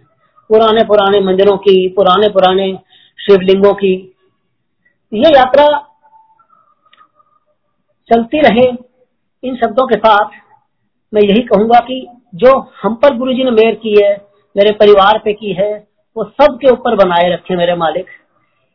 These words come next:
इसी से जुड़ा एक अनुभव और संगत जी मैं एक्सपीरियंस एक शेयर करूंगा। मेरा ब्रदर इस टाइम छोटा ऑस्ट्रेलिया में था। लॉकडाउन जिस दिन फर्स्ट डे शुरू हुआ है, बाईस मार्च को वापस पहुंचा है। बड़ी मुश्किल से उसकी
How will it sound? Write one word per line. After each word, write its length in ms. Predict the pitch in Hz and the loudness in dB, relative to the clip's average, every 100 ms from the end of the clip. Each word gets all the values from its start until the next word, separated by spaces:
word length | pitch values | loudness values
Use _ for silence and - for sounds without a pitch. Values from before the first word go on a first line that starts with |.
| _ | _
इसी 460 | 277 320 359 349 - | -2 2 2 2 -6
से 180 | - 294 | -2 0
जुड़ा 300 | 269 311 - - | 4 2 0 -2
एक 260 | 330 370 | 0 2
अनुभव 280 | 320 294 269 | 2 2 2
और 200 | 247 233 | 4 2
संगत 240 | 233 220 208 | -2 -6 -6
जी 120 | 214 | -2
मैं 100 | 208 | -2
एक्सपीरियंस 440 | 208 - 220 214 208 | -2 -6 -8 -8 -8
एक 120 | 202 | -8
शेयर 200 | 190 196 | -4 -4
करूंगा। 300 | 196 202 214 | -2 0 0
मेरा 200 | 202 208 | 2 2
ब्रदर 360 | 185 196 220 208 | 4 2 2 0
इस 100 | - | -2
टाइम 180 | 208 208 | -2 -2
छोटा 320 | 185 190 196 | -4 -2 0
ऑस्ट्रेलिया 520 | 190 - 202 202 196 | 0 0 0 4 2
में 100 | 180 | 0
था। 320 | - 160 - _ _ _ _ _ _ _ _ _ _ - | -10 -14 -14 _ _ _ _ _ _ _ _ _ _ 0
लॉकडाउन 520 | 220 294 233 269 269 | 2 2 0 0 0
जिस 100 | 240 | -2
दिन 200 | 269 277 - _ _ _ _ | -2 -4 -8 _ _ _ _
फर्स्ट 140 | 269 - | -4 0
डे 180 | 254 208 | 0 2
शुरू 220 | 208 226 | 0 2
हुआ 160 | 185 | 2
है, 100 | 175 | 0
बाईस 280 | 180 175 208 208 | 0 0 -2 -2
मार्च 260 | 175 180 - | -4 -4 -4
को 160 | 190 175 | -4 -2
वापस 220 | 160 190 - | -4 -6 -10
पहुंचा 300 | 160 160 180 | -8 -4 -2
है। 120 | 185 | -2
बड़ी 220 | 185 190 | -2 -2
मुश्किल 360 | 190 180 240 220 | -4 -6 -6 -4
से 80 | 220 | -4
उसकी 500 | 208 - 226 226 | -4 -6 -8 -8